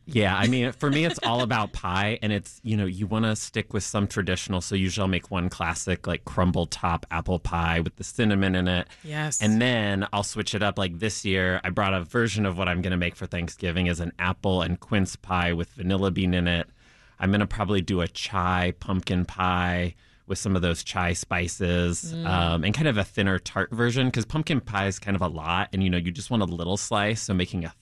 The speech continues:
Speaker 1: thin version is great. Um, and then, like,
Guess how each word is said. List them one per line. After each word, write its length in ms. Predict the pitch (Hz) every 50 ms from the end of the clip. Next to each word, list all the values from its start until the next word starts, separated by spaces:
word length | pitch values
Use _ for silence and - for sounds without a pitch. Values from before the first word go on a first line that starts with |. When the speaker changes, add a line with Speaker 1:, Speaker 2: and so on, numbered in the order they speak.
| _ _
Speaker 1:
thin 240 | 90 87 87 87 92
version 380 | 90 95 90 87 87 87 87
is 180 | 85 85 80 80
great. 540 | - - 85 82 82 82 92 - - - - - - - - - - - - - -
Um, 460 | - 92 90 87 87 87 85 85 90 - - - - - - - _ _ _ -
and 200 | 107 113 117 120
then, 500 | 127 127 127 131 127 127 123 120 127 - - -
like, 300 | 113 120 123 123 123